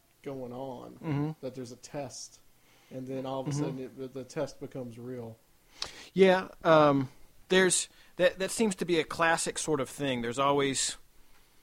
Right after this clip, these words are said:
Speaker 2: uh, there's, like, some, there's always some test going on exactly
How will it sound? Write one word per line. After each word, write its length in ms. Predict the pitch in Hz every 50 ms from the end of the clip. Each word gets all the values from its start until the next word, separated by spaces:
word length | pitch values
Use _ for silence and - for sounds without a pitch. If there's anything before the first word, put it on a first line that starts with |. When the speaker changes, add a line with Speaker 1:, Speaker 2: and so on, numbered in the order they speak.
| _ _ _ _ _ _ _ _ _ _ _ _ _ _ _ _ _ _ _ - 214
Speaker 2:
uh, 760 | 220 220 220 208 98 185 180 175 170 165 160 147 143 135 135
there's, 340 | 131 139 147 143 131 131 131 - -
like, 240 | 156 139 135 - -
some, 260 | - 196 202 202 131 - _ _ _ -
there's 200 | 147 165 160 165
always 240 | 180 180 185 175 175
some 240 | - 196 185 185 185
test 440 | - - - 170 165 147 - - - _ _ _ _ _ _ _ _ 139
going 340 | 135 151 151 151 151 151 147
on 200 | 139 139 139 131
exactly 800 | 147 131 113 110 139 143 156 165 165 - 165 160 160 160 160